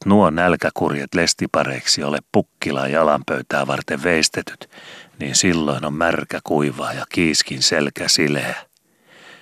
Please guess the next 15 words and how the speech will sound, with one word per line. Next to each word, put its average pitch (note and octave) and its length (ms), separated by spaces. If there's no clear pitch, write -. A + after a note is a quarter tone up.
Haudassani D#2 760
minä C2 260
vielä D2 240
silmiäni D2 600
häpeäisin, C#2 720
jolle D2 200
minä D2 280
kolmen D2+ 420
tusinan D2+ 420
lestiparin D2+ 640
keskeltä D#2 460
näkisi, E2 480
mitkä D#2+ 400
parit D#2+ 340
ovat D2 200